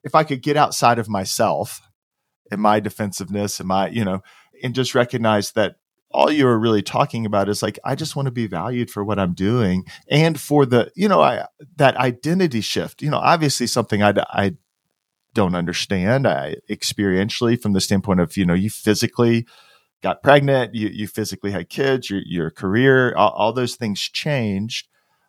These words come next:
I didn't have that experience. And so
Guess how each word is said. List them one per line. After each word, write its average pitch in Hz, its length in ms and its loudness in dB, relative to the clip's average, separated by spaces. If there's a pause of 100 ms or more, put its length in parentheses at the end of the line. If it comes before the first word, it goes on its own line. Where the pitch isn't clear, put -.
I 120 160 0
didn't 120 320 0
have 170 260 -2
that - 300 -6
experience. - 800 -10
And 104 140 -4
so 104 480 4